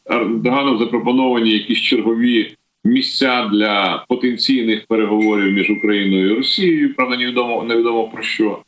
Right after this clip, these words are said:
хіба що про українську капітуляцію і таке інше. Ну і будуть говорити, безумовно, про те, як, е, збільшити прокачку російського газу через турецький потік. Е, бо це єдине, е, єдина, так би мовити,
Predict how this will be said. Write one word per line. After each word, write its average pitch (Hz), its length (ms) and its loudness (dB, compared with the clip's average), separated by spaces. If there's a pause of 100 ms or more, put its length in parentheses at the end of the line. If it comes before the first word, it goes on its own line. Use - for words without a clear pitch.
(140)
хіба 107 240 -2
що 101 140 -2
про 101 440 0 (300)
українську 110 480 0
капітуляцію 98 880 0 (420)
і 165 80 0
таке 165 240 -2
інше. 95 760 0
Ну 160 440 0
і 214 180 0
будуть 190 320 2
говорити, 180 280 2
безумовно, 160 640 2
про 143 120 -2
те, 151 200 0
як, 139 220 -2 (180)
е, 113 280 2 (300)
збільшити 113 560 0
прокачку 113 580 -2
російського 104 640 0
газу 98 200 0
через 92 540 -2
турецький 104 400 -2
потік. - 420 -4 (540)
Е, 98 180 0
бо 113 180 0
це 135 520 0
єдине, 120 880 0
е, 90 240 0
єдина, 117 500 0
так 104 180 -4
би 104 100 -2
мовити, 107 300 0